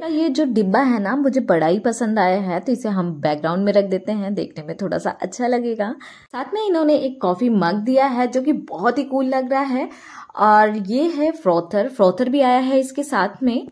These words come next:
बाहर की कॉफी में आप जो झाग बना हुआ देखते हैं ना, इस फ्रॉथर से आसानी से बनाया जा सकता है। अब बारी है इसे ओपन करने की, तो चलिए इसे हम ओपन कर लेते हैं।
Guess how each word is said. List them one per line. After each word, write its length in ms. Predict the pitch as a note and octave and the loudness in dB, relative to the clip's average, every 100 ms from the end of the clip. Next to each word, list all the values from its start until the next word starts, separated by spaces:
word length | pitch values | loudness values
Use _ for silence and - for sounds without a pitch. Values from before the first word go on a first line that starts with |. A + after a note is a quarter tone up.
| _ _ - | _ _ -6
बाहर 260 | G#3+ C#4+ | 0 2
की 180 | - G#4+ | 4 4
कॉफी 320 | G#4 D4+ D4+ | 6 4 4
में 160 | D#4+ E4 | 2 2
आप 300 | - G#3 A3 | 0 0 0
जो 120 | C#4 | 0
झाग 320 | A3+ F3+ G3+ | 0 0 2
बना 240 | A#3 B3 B3+ | 4 6 8
हुआ 180 | C#4+ | 6
देखते 400 | B3 F#3+ - G3+ | 6 4 4 0
हैं 100 | B3 | 0
ना, 180 | F#3 F#3+ - | 0 -2 0
इस 200 | A#4 A#4+ - | 0 0 0
फ्रॉथर 320 | E4 D#4 E4 | 2 4 2
से 300 | E4+ - - | 2 -2 -2
आसानी 460 | - F#4 G#4+ A4 A4+ | -2 0 2 2 2
से 160 | A4+ G4 | 4 4
बनाया 360 | G#3+ F3 E3 | 4 4 2
जा 160 | F#3+ A#3+ | 2 2
सकता 280 | D#4 D4+ E4+ | 2 2 4
है। 460 | E4 C#4 - - _ _ _ | 4 4 0 -8 _ _ _
अब 60 | E4 | -4
बारी 300 | F#4 G4 G#4+ E4+ | 0 2 2 2
है 180 | F4 F4+ | 2 2
इसे 380 | E4+ A#3+ - - | 2 2 2 2
ओपन 300 | D4+ G4+ G4+ | 2 2 0
करने 300 | G4 E4 E4 | -2 0 -2
की, 280 | D#4+ D4+ D#4 | 0 0 2
तो 140 | D#4 | 0
चलिए 300 | D4+ C#4 C4 | 2 2 2
इसे 200 | C4+ C4+ | 0 0
हम 380 | B3+ G#3 G#3+ G3 | 0 0 -2 -2
ओपन 360 | G#3 G#3 G3 G3 | -2 2 2 0
कर 220 | F#3+ F3+ | 0 0
लेते 320 | F#3 C4 D4 | 4 2 2
हैं। 360 | E4+ D#4 C4+ | 0 0 0